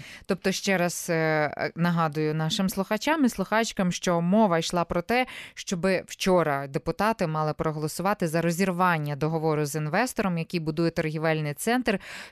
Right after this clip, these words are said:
під яким, е, знайшли стародавню вулицю Києва одинадцятого, десятого або дев'ятого століття. І якщо її належним чином обробити, можемо гуляти і уявляти себе в тих часах тисячу років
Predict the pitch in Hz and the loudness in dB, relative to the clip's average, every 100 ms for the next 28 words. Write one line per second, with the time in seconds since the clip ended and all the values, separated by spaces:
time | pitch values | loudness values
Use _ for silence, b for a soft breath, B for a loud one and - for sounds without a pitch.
0 | B 233 262 220 220 - 214 214 208 202 | B 2 4 4 2 2 2 2 4 2
1 | 190 175 151 165 165 - 196 233 220 - | 2 0 0 0 0 0 2 2 2 0
2 | 156 156 190 202 185 170 151 180 175 - | 0 2 2 4 4 2 0 0 0 -2
3 | 165 - 202 190 156 151 165 196 - - | -8 -4 0 0 0 0 0 -2 -2 -2
4 | 160 147 147 180 180 165 156 151 151 165 | -2 -2 -2 -2 -2 -2 -2 -2 0 2
5 | 170 151 147 143 - 165 233 - 190 - | 2 0 -4 -6 -4 -2 -2 0 -2 -2
6 | B B B 175 175 160 160 - 190 175 | B B B 0 0 0 -2 -2 0 2
7 | 165 156 160 160 147 B B B 175 190 | 2 -2 0 0 0 B B B 2 4
8 | 190 175 156 156 - 185 180 156 143 135 | 4 2 -2 -2 0 4 4 2 -2 -6
9 | 151 165 151 170 151 214 262 214 185 180 | -4 -2 2 2 4 2 2 2 0 -2
10 | B B 170 175 208 190 180 170 170 175 | B B 0 4 4 4 2 2 2 4
11 | 175 180 165 151 147 156 160 156 165 165 | 2 2 0 0 0 2 4 4 2 0
12 | 151 - 143 156 156 - 156 147 - - | -2 -4 0 2 0 0 0 0 -4 -4
13 | 151 156 151 - 165 - 151 160 151 | -2 0 0 -2 -6 -4 -4 -2 -2